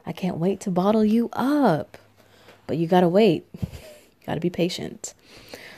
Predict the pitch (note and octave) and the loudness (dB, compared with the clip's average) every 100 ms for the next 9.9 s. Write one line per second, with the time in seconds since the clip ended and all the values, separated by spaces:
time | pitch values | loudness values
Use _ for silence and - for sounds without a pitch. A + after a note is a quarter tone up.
0 | - - D#3 D3 D3+ D#3 - D#3 - - | -10 0 2 4 4 2 -2 -4 -4 -6
1 | - - - - - _ - D3 D3 D3+ | -8 -10 -18 -20 -20 _ -10 -6 -2 0
2 | C#3+ C#3 D#3 B2+ B2 - - - C3+ D3 | 0 -2 -2 -2 -2 -4 -6 -6 -6 -8
3 | - E3 D#3+ - F3 - - - - B2 | -6 -8 -6 -8 -10 -8 -10 -10 -10 -8
4 | C3 - - - - D#3 D3+ C#3+ D3 - | -8 -10 -18 -20 -12 -6 -2 -2 -2 -4
5 | D3+ D3 C#3+ C3 D#3 - E3 - G3+ F#3+ | -4 -4 -6 -8 -8 -8 -10 -8 -10 -8
6 | - - - - - - - - - - | -12 -14 -18 -20 -18 -16 -18 -20 -14 -2
7 | E3 E3 D#3+ - - D#3+ D#3+ - F3+ D#3+ | 2 2 2 -2 0 4 4 2 -2 0
8 | D#3 - C#3 B2 - - - - _ _ | -2 -4 -4 -4 -6 -10 -10 -14 _ _
9 | _ _ _ - E3 D#3 D3+ D#3+ | _ _ _ -8 -4 -2 -2 -2